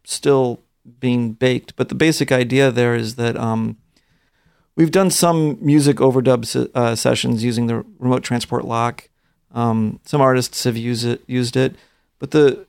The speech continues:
kind of flaw with that workflow is that, especially if you're doing something like doubling a vocal,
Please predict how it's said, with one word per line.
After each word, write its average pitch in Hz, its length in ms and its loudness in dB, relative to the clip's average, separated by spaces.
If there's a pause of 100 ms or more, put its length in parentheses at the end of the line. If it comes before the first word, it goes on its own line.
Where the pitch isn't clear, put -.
kind 196 200 -2
of 170 80 0
flaw 147 380 2
with 127 160 0
that 127 140 -2
workflow 127 400 -2
is 120 120 -4
that, 123 200 0 (320)
especially 170 320 0
if 160 80 -4
you're 139 80 0
doing 139 160 2
something 131 240 -2
like 120 200 -4
doubling 123 360 0
a 117 40 -6
vocal, 120 560 -6